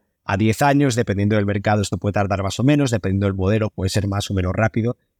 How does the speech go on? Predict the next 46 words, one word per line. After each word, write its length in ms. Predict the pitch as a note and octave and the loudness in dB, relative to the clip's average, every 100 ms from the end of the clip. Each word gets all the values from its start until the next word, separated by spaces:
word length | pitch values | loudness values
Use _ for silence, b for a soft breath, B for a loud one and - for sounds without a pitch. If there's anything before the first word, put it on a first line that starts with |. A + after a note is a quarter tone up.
| - | -8
Em, 440 | F#2 F#2 F2+ F2+ - _ - | -2 0 2 0 -4 _ -4
¿verdad? 240 | G2 G2 | 0 2
En 80 | A2 | 2
el 100 | G2+ | 2
dos 160 | G2+ G#2 | 0 2
mil 140 | G#2+ | 2
veinte, 240 | G#2+ G#2+ | 2 2
dos 100 | A2 | 2
mil 80 | G#2+ | 2
veintiuno 300 | G#2+ G#2+ A2 | 0 2 0
estamos 300 | - G2+ G2+ | 0 -2 0
viendo 160 | G#2 F#2+ | 0 0
empresas 540 | F2+ G#2+ G#2+ - _ _ _ - | -2 -2 -2 -4 _ _ _ -6
que 100 | A#2+ | -2
se 140 | A#2 | -2
compraron 480 | A2 F#2+ G#2 A2 G#2+ | 0 0 2 2 0
después 420 | G2 - A2 G#2 | -4 -2 0 0
de, 360 | G#2+ G2 F2+ _ _ _ | -2 -2 -6 _ _ _
de 180 | G#2+ A2+ | 0 2
un 160 | A#2+ C3 | 4 2
año 280 | C3 B2+ | 2 2
o 40 | G#2+ | 4
dos 180 | A#2 A2 | 2 2
de 60 | |
existencia, 640 | A2+ G#2 - A2+ G#2+ D3 - | -2 -2 0 0 2 -2 0
¿no? 260 | G#2+ B2+ G#2+ - | -2 -2 -4 -8
A, 200 | F#2+ A2 | -8 -4
a 60 | G#2+ | 0
precios 680 | A2+ G#2 A#2 G#2 G2+ - _ _ - | 0 2 2 2 -2 -8 _ _ -2
mucho 300 | C3+ C3 B2+ | 0 2 2
más 160 | A#2+ | 2
altos, 300 | A#2+ A2 B2+ | 0 2 0
obviamente, 400 | A#2 A2 A2+ G#2+ | 2 2 2 0
dependiendo 340 | A2 G#2 G#2 A2 | 0 0 0 0
del 80 | |
mercado, 640 | G#2 G2 A2 A2 A2+ G2+ _ _ _ - | 0 -2 -2 -2 -2 -4 _ _ _ -4
¿verdad? 420 | G2+ G2+ G#2 G2+ | -2 0 0 -2
El, 440 | - G#2 G2 G2+ F#2+ _ - | -2 -2 0 -2 -4 _ -4
e-, 160 | A#2+ - | -4 -2
esa 240 | C3 C#3 | -2 0
percepción 440 | B2 C3+ - C3 | 0 -2 0 0
de 80 | C3 | 2
valor 300 | B2 B2+ D#3 | 2 2 2
es 100 | B2+ | 0
siempre 240 | - A2+ A2+ | -2 0 0
donde, 200 | A2 | -2